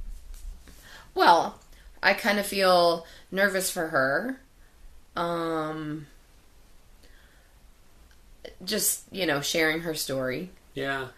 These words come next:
Speaker 1: I'm not so much nervous, like, like we're gonna be surprised by things that have happened.
Speaker 2: Yeah.
Speaker 1: It's just gonna be hurtful to hear again. But I don't want her to, like, hide it 'cause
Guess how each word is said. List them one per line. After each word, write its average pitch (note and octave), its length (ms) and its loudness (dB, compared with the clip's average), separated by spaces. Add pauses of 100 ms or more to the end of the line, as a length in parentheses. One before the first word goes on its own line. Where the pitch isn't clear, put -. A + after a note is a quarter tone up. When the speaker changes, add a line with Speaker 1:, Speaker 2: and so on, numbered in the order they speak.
(260)
Speaker 1:
I'm A3+ 100 -2
not - 160 0
so - 120 -2
much C4+ 220 -2
nervous, F3+ 480 0
like, C#3 460 0 (1900)
like F#3+ 180 6
we're F3 140 0
gonna F3+ 160 2
be D#3+ 140 -4
surprised D#3 600 -2
by G3+ 140 6
things A3 600 -8 (920)
that F3+ 160 2
have F3 120 4
happened. F#3 520 0 (160)
Speaker 2:
Yeah. B2 300 -4
Speaker 1:
It's F3 160 0
just - 180 -2
gonna D#3+ 140 2
be C#3 180 -4
hurtful - 560 -12 (380)
to G3 120 -8
hear D3+ 200 -4
again. - 380 -10 (200)
But F#3+ 140 6
I F#3+ 60 10
don't F3+ 160 6
want F3+ 120 2
her D#3 140 2
to, C#3 100 0
like, B2+ 320 -4
hide - 360 2
it - 180 0
'cause - 360 -6